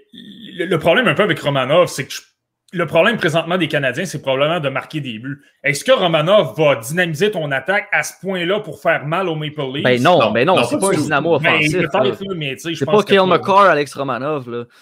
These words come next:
Speaker 2: sais, les
Speaker 1: Peut-être.
Speaker 2: gens pensent que Romanov va complètement transformer le jeu de transition du C H parce qu'il arrive dans la formation. Romanov a peut-être une bonne première passe, là, mais encore
Speaker 1: Mm.
Speaker 2: là, c'est, c'est pas Samuel Girard non plus, là.
Speaker 1: Mm.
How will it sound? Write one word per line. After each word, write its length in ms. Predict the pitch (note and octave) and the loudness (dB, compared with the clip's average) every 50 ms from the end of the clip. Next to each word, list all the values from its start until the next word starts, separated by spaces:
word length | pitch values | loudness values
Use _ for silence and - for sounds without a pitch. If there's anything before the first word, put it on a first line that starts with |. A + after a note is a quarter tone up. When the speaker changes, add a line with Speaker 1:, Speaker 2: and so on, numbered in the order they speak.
| _ _ _ - | _ _ _ -10
Speaker 2:
sais, 120 | - E3+ | -6 -2
les 80 | F3+ F3 | 0 0
Speaker 1:
Peut-être. 180 | - E3 D3 C3 | 2 0 2 2
Speaker 2:
gens 140 | F3 G3+ | 2 2
pensent 240 | - F#3+ F3+ F#3+ F3+ | 2 2 2 0 2
que 80 | - F#3 | 0 0
Romanov 500 | D3 D3 D3 C#3 C3+ D3 F3+ G3 E3 B2+ | 2 2 2 2 2 2 2 2 0 0
va 240 | C#3 C#3+ C3 A2+ C3 | 0 0 0 0 -2
complètement 540 | - - F3 F3 F3+ F3 - D#3+ E3+ F3+ | -2 -2 -2 0 0 -2 -2 -2 -4 -4
transformer 500 | F3 - F3 D3+ C3+ - C#3+ C3 C3 E3 | -4 -4 -6 -6 -6 -6 -6 -6 -4 -4
le 60 | F3 D3 | -4 -4
jeu 160 | B2+ D3 C#3 | -4 -6 -8
de 40 | C#3 | -8
transition 460 | - C3+ C3+ B2 A2+ - - E3 E3+ | -6 -6 -6 -6 -8 -10 -10 -10 -10
du 80 | C3 | -10
C 140 | - - C3+ | -10 -6 -4
H 240 | B2+ C#3 E3+ F3 - | -2 -2 -2 -2 -4
parce 200 | - - - - | -8 -8 -8 -10
qu'il 140 | - C3+ A#2+ | -10 -6 -4
arrive 220 | G2 A#2 D3 D#3 | -4 -4 -4 -4
dans 100 | C#3+ C#3+ | -4 -4
la 140 | C3 A2+ G#2+ | -4 -4 -4
formation. 480 | - A2 A2+ - - - - F3 C#3+ - - - - - - - - _ - | -4 -6 -6 -8 -8 -4 -4 -4 -4 -4 -10 -20 -20 -20 -20 -20 -20 _ -10
Romanov 280 | G2+ A2 F#3 C4+ C4+ D#3 | -4 2 4 4 4 4
a 280 | A#2+ G#2+ G#2 F#2+ F#2 - _ | 2 -4 -4 -6 -8 -8 _
peut-être 180 | - A3 B3 - | -2 -2 0 0
une 100 | C4 F#3 | 0 2
bonne 200 | D3 F3 F#3+ D3 | 4 4 2 2
première 380 | - D#3 C#3+ D3 C#3+ A#2+ A2 - | -2 -6 -4 -2 -2 -2 0 2
passe, 340 | B2 - - - C3+ - | 2 2 2 2 0 -4
là, 140 | - D#3 D#3+ | -4 -4 -4
mais 320 | C3+ A#2+ A2+ A2 A2 A2+ - | -2 -4 -4 -4 -6 -6 -4
encore 380 | - C3 C3+ C3 B2 D3 A#2 C3 | -2 -2 -2 0 0 0 0 2
Speaker 1:
Mm. 40 | |
Speaker 2:
là, 80 | F3 E3+ | 0 0
c'est, 200 | - - B2+ A2 | 0 -2 -6 -6
c'est 120 | - B2 | -6 -6
pas 120 | - F3+ F#3 | -6 -6 -4
Samuel 340 | - - E3 D#3+ E3+ E3+ D#3+ | -2 -2 -2 0 2 0 0
Girard 400 | C3 C#3 D#3+ D3 D#3 E3 E3 D#3+ | 0 -2 -2 0 2 2 2 2
non 160 | D#3 C#3 A#2+ | 0 -2 -4
plus, 280 | - C3+ C#3+ E3 C#3+ | -4 -6 -6 -6 -6
là. 100 | A2 G2 G#2 - _ _ _ _ _ _ _ _ _ _ _ _ _ _ - | -6 -8 -12 -16 _ _ _ _ _ _ _ _ _ _ _ _ _ _ -18
Speaker 1:
Mm. 140 | B2 A#2 | -18 -18